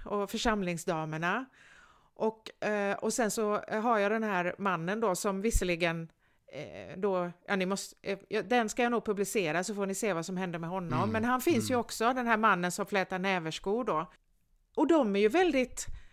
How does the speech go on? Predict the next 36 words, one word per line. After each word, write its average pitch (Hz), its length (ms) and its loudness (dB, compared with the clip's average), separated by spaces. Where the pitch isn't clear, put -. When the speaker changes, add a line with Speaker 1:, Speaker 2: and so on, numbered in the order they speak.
Speaker 1:
alltså 269 180 2
de 269 260 4
blev 220 200 4
ju 233 100 0
väldigt 254 420 2
fort - 440 -2
väldigt 247 360 2
levande 196 640 0
för 392 200 -2
mig. 190 220 -2
<laughs> 233 100 4
Alltså 277 180 10
det 269 80 6
här 254 160 4
är 220 40 6
jättekonstigt. 226 1080 0
Speaker 2:
Mm. 170 340 4
Speaker 1:
För 294 100 4
med 294 140 4
jämna 285 440 4
mellan, 220 540 0
och 196 80 -4
särskilt 208 640 2
Irma 220 480 0
och - 140 -4
Ester, - 580 -4
församlingsdamerna, 190 1160 -2
Speaker 2:
<laughs> - 240 -16
Speaker 1:
de 311 260 2
har 170 100 0
liksom 170 280 -4
dykt 185 280 -4
upp - 440 0
i 320 120 2
mina 254 300 -2
tankar. 180 760 -2